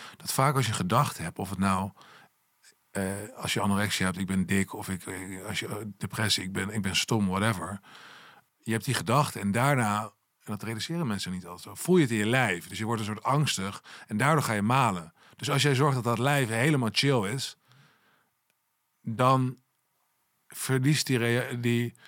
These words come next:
die, ehm, die gedachte zijn relevantie, zeg maar. En wat ik nu dus ook de hele tijd moet doen, en wat ik eigenlijk pas sinds een week een soort weer een beetje op die, ik, ik, ik, als ik één, ja, ik mag dat, want ik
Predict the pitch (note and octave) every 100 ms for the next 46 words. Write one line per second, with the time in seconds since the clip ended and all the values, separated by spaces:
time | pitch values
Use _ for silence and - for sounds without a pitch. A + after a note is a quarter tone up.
0 | - - _ _ A#2 A#2+ A#2 E3+ B2 A2
1 | G#2 G#2 G#2+ G#2 _ _ _ C4+ - _
2 | _ _ - B2 A#2 G#2+ C#3 - A2 G#2+
3 | G#2+ G#2+ G2+ C3 B2+ - E2 F2 F2 F2
4 | F2+ _ _ - - - - G#2+ A2 A#2
5 | G2+ A#2 C#3 A2+ A2+ G#2 G#2 G#2 G2 G2
6 | A2 C#3+ G2+ G2 G2 A2 B2+ A#2 - G2+
7 | B2+ G#2 G2 G#2 B2 A#2 G2 - G#2 F#2
8 | - - - - C3+ G2+ G2 A2 G#2+ G#2+
9 | G2+ G#2 G#2 G2 G2 F#2+ _ - - _
10 | _ _ - - - A2+ A#2 A#2+ - B2
11 | D3 - B2 A2+ A#2+ C3+ C#3 G#2 F#2+ -
12 | F#2+ - G2 G2 F#2+